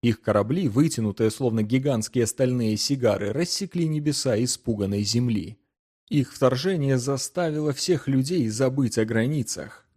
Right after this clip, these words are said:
Все народы вышли единым фронтом. Но это случилось слишком поздно. Несколько недель захватчики наблюдали за землёй, изучали её, а потом нанесли удар.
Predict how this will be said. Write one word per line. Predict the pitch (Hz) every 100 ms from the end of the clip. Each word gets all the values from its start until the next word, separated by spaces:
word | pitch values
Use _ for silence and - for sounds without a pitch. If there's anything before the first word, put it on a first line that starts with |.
| _
Все | - - 123
народы | 104 107 165 107 104
вышли | 160 180 - 180
единым | 180 151 113 104 104
фронтом. | - 127 110 101 - - - _ _ -
Но | 113 107
это | 170 - 98 113 -
случилось | - 180 - 160 120 110 -
слишком | 110 95 - 98 101
поздно. | 120 104 101 98 - - _ _ _ _ -
Несколько | 143 127 - 113 117
недель | 117 139 180
захватчики | 131 135 170 151 - 139 139
наблюдали | 127 127 147 170 110
за | 104
землёй, | 107 110 107 - - - _
изучали | 127 107 101 170 175 110
её, | 104 101 90 - - _
а | 151
потом | 175 180 - 120 117
нанесли | 117 123 - 104
удар. | 101 120 120 82 -